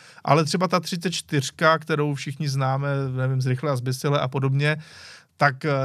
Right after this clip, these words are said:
tam ta cena stoupla výrazně více a to auto dneska stojí opravdu hodně peněz. Některé varianty jdou do x milionů korun a nutno tedy říci, že právě proto si myslím, že třicet dvojka G T R je ještě docela dobrá koupě.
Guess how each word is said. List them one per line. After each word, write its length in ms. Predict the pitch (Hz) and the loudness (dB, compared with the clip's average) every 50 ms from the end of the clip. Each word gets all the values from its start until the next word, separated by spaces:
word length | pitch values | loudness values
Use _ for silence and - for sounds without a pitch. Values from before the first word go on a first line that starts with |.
| 135 135 - - _ | -2 -4 -6 -12 _
tam 360 | - 175 160 160 165 160 156 | 4 6 6 6 6 4 0
ta 180 | 156 - 165 165 | 2 2 2 2
cena 360 | - - 170 151 143 143 147 | 2 2 2 2 4 4 2
stoupla 920 | 143 - - 160 143 135 131 131 151 147 139 139 139 139 139 139 139 139 | 0 0 0 0 0 0 0 0 0 2 4 4 4 4 4 2 2 0
výrazně 580 | 139 135 135 131 147 147 143 143 143 143 151 147 | 0 -2 0 2 2 4 4 4 2 2 2 0
více 540 | 135 139 131 131 - - 135 135 139 143 139 | 0 0 -2 -2 0 2 2 4 2 2 0
a 100 | - 131 | 0 -2
to 180 | 127 131 - 123 | -2 -2 -2 0
auto 280 | 127 135 135 127 - 135 | 0 2 0 0 0 -2
dneska 300 | 131 131 127 - - 127 | -2 -2 -2 -4 -6 -8
stojí 240 | - - 143 135 | -6 -4 -6 -4
opravdu 540 | 135 127 123 131 131 127 123 123 131 131 127 - _ | -4 -4 -4 -2 -2 0 0 0 0 0 -2 -4 _
hodně 440 | - 131 127 127 123 120 123 123 117 | -6 -2 0 0 0 0 0 -2 -2
peněz. 440 | 117 - 120 117 117 117 120 - - - | -2 -6 -8 -8 -10 -12 -12 -12 -8 -4
Některé 340 | 131 131 127 139 143 135 | -4 -2 0 2 2 2
varianty 480 | 131 131 131 131 135 135 131 131 131 139 | 2 2 2 2 2 2 0 0 0 0
jdou 200 | 123 123 123 127 | 0 0 0 0
do 140 | 123 131 123 - | -2 -2 -4 -4
x 320 | - 135 127 127 - - | -4 -6 -4 -4 -6 -4
milionů 480 | - 123 127 131 135 135 127 123 123 123 | -2 0 2 2 2 2 0 0 -2 -4
korun 480 | 120 - 123 120 123 123 120 123 127 131 - _ - - - - - - - - | -4 -4 -4 -4 -4 -6 -6 -6 -8 -8 -10 _ -20 -20 -20 -20 -20 -20 -20 -6
a 440 | - - 131 127 131 127 127 127 127 127 | 2 4 4 6 8 6 6 6 6 4
nutno 320 | 139 143 139 131 143 147 | 2 2 0 0 0 -2
tedy 220 | 135 147 147 147 | 0 0 0 0
říci, 420 | 139 135 151 139 - - 170 165 165 160 _ - - _ _ - - | 0 0 -2 -2 -2 -2 -2 -2 -4 -6 _ -20 -20 _ _ -8 -4
že 140 | 151 151 180 | -2 -2 0
právě 340 | 196 - 233 220 220 220 | 2 4 4 4 4 2
proto 260 | 185 202 185 175 185 170 | 2 0 -2 -4 -4 -4
si 120 | - 180 | -6 -6
myslím, 360 | 160 160 151 156 175 160 160 | -6 -6 -8 -8 -8 -8 -6
že 100 | 151 160 | -6 -8
třicet 280 | 151 - - 165 - 175 | -8 -10 -12 -10 -8 -6
dvojka 320 | 160 160 160 160 - 156 | -4 -4 -4 -2 -4 -2
G 160 | 151 156 151 | 0 0 0
T 140 | 147 156 143 | 0 0 -2
R 220 | - 127 131 139 151 | 2 2 2 2 2
je 140 | - 139 135 | 0 0 0
ještě 580 | 139 139 139 135 131 - - 160 147 147 147 143 - | 0 0 0 -2 -4 -4 -2 0 0 0 0 -2 -4
docela 480 | 160 143 139 131 131 - 247 233 220 | -4 -4 -4 -4 -4 -4 -4 -2 -2
dobrá 320 | 202 202 196 208 214 202 202 | 0 0 0 2 2 0 0
koupě. 380 | 202 233 233 196 - 131 - | -2 -8 -10 -6 -8 -8 -8